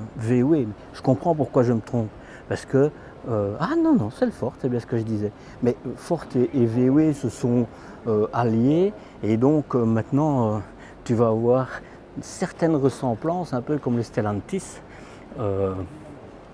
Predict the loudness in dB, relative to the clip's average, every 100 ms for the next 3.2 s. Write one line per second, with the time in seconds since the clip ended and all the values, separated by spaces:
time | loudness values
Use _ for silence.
0 | -20 -20 -20 -20 -20 -20 -20 -20 -20 -20
1 | -20 -16 -8 -6 -6 -10 -12 -16 -18 -18
2 | -12 -4 -2 -2 -2 -8 -8 -10 -10 -10
3 | -12